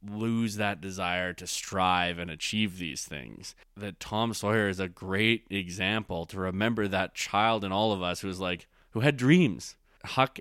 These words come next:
and Tom don't stop dreaming. They end up in different places, but they don't stop dreaming. They still love doing things. But the third thing I would say is look for the opportunities in life. That's what I <laughs> like. Tom, he remembers the information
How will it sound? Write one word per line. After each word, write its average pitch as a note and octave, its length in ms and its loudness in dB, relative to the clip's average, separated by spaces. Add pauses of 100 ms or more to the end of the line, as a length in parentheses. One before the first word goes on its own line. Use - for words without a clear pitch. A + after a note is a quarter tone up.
and A2+ 580 0 (440)
Tom A2+ 320 0
don't G2 260 -2 (100)
stop G2 320 2
dreaming. G#2+ 440 0 (260)
They A2+ 140 0
end C#3+ 240 0
up D3 160 0
in A2+ 80 -2
different G#2 320 -2
places, - 600 0 (500)
but G#2 120 -2
they A2 80 2
don't C3 180 0
stop A2+ 280 -2
dreaming. G#2 260 -2
They F2 80 -4
still G2+ 420 -2
love G2 300 4
doing G2 200 -2
things. F2+ 160 -4 (180)
But - 140 4
the F3 100 -2
third F#3+ 360 4
thing D3+ 160 4
I A2+ 100 6
would G2+ 180 0
say G2+ 300 2
is G2 460 -2 (200)
look D#3 200 -2
for G#3 140 -6
the G3 160 -2
opportunities B2+ 960 -6
in F2 140 -14
life. - 400 -18 (240)
That's B2+ 220 0
what D3+ 100 2
I C#3+ 40 6
<laughs> - 20 6
like. A2+ 500 0
Tom, D#3 420 2 (140)
he B2+ 160 0
remembers B2+ 760 6
the A2 220 0
information F#2 920 -2